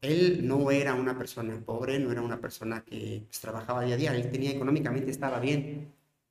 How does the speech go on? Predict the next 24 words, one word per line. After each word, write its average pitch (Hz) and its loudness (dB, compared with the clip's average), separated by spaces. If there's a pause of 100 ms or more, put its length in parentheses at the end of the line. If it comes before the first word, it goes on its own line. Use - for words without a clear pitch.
(600)
Pero 123 0
aún 202 8
así 196 2
lo 160 10
acusaron, 185 6 (720)
lo - -14
acusaron. 175 2 (1120)
Y 147 6
él 175 12
agarró 165 8
y 165 6
dijo, 160 4
"No, 214 4
¿saben 208 2
qué? 196 0
No, 202 4
no 185 4
me - 0
interesa 160 6
la 131 4
riqueza, 147 2
no 147 4
me 147 8
interesa 127 2